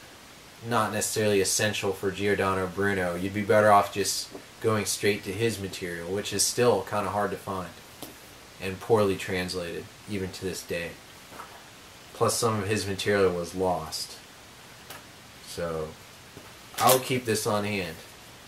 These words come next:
But it really... I'd give it maybe a six, seven out of ten. Here's a reprint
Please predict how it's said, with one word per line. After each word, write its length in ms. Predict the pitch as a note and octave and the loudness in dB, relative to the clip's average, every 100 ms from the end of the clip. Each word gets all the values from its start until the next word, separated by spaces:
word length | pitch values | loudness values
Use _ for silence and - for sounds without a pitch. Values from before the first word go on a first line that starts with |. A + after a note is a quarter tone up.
| - - - - - - - - | -20 -20 -20 -20 -20 -20 -20 -8
But 160 | F#2 F#2+ | -2 0
it 160 | F#2 | 0
really... 500 | G2 G#2+ G#2 G2 F2+ - - - - - - - - - - - - - - - - - - - - - - - - | 0 4 6 6 4 -2 -18 -16 -16 -16 -20 -20 -20 -20 -20 -20 -20 -20 -20 -20 -20 -20 -20 -20 -20 -20 -20 -18 -12
I'd 180 | F#2+ | -8
give 180 | G2 F#2+ | 0 2
it 140 | F#2 F2 | 0 -2
maybe 360 | F#2 F2+ F2 | -4 -4 -8
a 60 | D#2+ | -8
six, 840 | - - F2+ - - - - - | -8 -4 -2 -4 -8 -8 -8 -8
seven 440 | - - E2+ D#2+ D2 - - - - - - - - - - - - - - - - - - - - - - - | -10 -6 -6 -6 -12 -16 -20 -20 -20 -20 -20 -20 -20 -2 -2 -2 -8 -18 -20 -20 -20 -20 -20 -20 -20 -20 -18 -6
out 160 | F#2 F2 | -4 -4
of 120 | - | -6
ten. 240 | F2+ E2 D#2+ E2 - - - - - - - - - - - - | -8 -8 -10 -14 -20 -20 -20 -20 -20 -20 -20 -20 -18 -12 -12 0
Here's 240 | C3 C3+ | 4 6
a 80 | C3 | 4
reprint 640 | A2 A#2 A#2 A#2+ A2 G2+ | 4 0 -2 0 0 -2